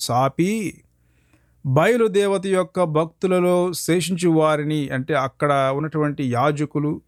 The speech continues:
దానికి ప్రతిష్ఠలు గల వారిని, దాని అర్పకులను నిర్మూలన చేసేదను. So, ఈ బయలు దేవతలను ఆరాధించేలా చేసేవారిని, వాటిలో పాల్గొనేటువంటి ఈ యాజకులు కూడా నేను సర్వనాశనం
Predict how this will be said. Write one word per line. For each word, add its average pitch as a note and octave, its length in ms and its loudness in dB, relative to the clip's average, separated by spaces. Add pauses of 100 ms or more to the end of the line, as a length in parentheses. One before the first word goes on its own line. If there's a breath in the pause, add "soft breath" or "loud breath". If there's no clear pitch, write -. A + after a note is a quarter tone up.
(680 soft breath)
దానికి G3 440 2
ప్రతిష్ఠలు A#3 560 -2
గల G#3+ 160 4
వారిని, G3 580 0 (160)
దాని E3+ 600 0 (420)
అర్పకులను G3+ 600 0
నిర్మూలన F3 600 0 (140)
చేసేదను. C3+ 540 -2 (120)
So, D#3 80 4
ఈ D3+ 160 2
బయలు D#3 400 2
దేవతలను F#3 580 0
ఆరాధించేలా E3+ 800 0 (120)
చేసేవారిని, D3+ 800 0 (520)
వాటిలో D#3 400 2
పాల్గొనేటువంటి D#3+ 920 0
ఈ C3+ 220 2
యాజకులు E3+ 500 0
కూడా D3+ 200 2
నేను D3 160 0
సర్వనాశనం C3+ 760 0